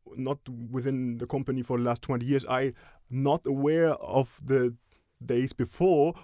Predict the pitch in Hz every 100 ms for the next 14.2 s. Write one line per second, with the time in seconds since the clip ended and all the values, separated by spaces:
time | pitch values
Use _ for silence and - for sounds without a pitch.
0 | - 131 - - 123 123 113 123 120 120
1 | 147 135 123 113 _ _ _ _ _ _
2 | _ - 120 110 127 120 156 - 120 113
3 | 107 120 120 113 120 - 120 107 104 113
4 | 110 - - - 110 110 107 107 110 120
5 | 117 107 120 123 - 110 110 113 - -
6 | 131 143 139 135 135 - - _ - 107
7 | 107 - 110 107 107 101 - 113 110 117
8 | 113 123 - 123 117 - _ _ _ 113
9 | 113 - 123 117 110 - 135 127 - 113
10 | 107 101 92 - 131 110 147 _ - -
11 | - 104 104 104 113 110 113 110 113 -
12 | - 113 113 117 117 107 104 135 123 120
13 | 110 120 120 117 107 - 117 110 131 131
14 | 117 120